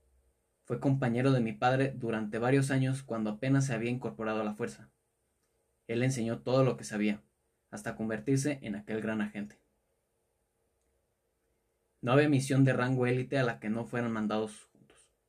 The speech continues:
Eran inseparables. Pero cuando llegó el momento de elegir al nuevo dictador, perdón, al nuevo director de los reveladores,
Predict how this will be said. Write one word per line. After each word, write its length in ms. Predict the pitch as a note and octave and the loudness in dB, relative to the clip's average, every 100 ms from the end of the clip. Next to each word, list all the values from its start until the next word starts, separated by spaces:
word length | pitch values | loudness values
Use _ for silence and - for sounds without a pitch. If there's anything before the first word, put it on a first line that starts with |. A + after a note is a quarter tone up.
| _ _ _ _ _ _ _ _ _ _ | _ _ _ _ _ _ _ _ _ _
Eran 260 | B2 C3 C3+ | 2 6 6
inseparables. 720 | A2+ G#2+ G#2 F#2+ E2+ - - _ _ _ _ _ _ _ _ _ _ _ _ _ _ _ | 4 -4 -4 -4 -4 -12 -20 _ _ _ _ _ _ _ _ _ _ _ _ _ _ _
Pero 240 | A#2+ A2+ | -2 0
cuando 260 | G#2+ A2+ A2 | 0 -2 0
llegó 240 | A2 A2+ | 0 4
el 60 | C3+ | 6
momento 440 | C#3 C3+ C3+ C3+ | 8 6 6 2
de 60 | A#2+ | 0
elegir 420 | G#2+ G#2 C3 - | 0 -4 -8 -8
al 180 | - G#2+ | -10 -6
nuevo 280 | A2+ C3 C3+ | -4 0 0
dictador, 560 | A2+ - G#2 A2+ C3+ - _ _ _ _ _ _ _ _ _ _ _ _ _ _ | -2 -4 -2 0 -2 -6 _ _ _ _ _ _ _ _ _ _ _ _ _ _
perdón, 320 | A#2+ A2 - _ _ _ _ _ _ _ _ _ _ _ _ | -2 -2 -4 _ _ _ _ _ _ _ _ _ _ _ _
al 140 | A2+ | -6
nuevo 240 | A#2 B2+ C#3 | -2 2 4
director 540 | B2 G#2+ - B2 C3+ - _ _ _ | 2 0 -2 -4 -4 -10 _ _ _
de 80 | A#2 | -8
los 160 | A2 G#2+ | -6 -4
reveladores, 800 | G#2 G2+ G#2 C3 D3 - - | -2 0 2 2 2 -2 -16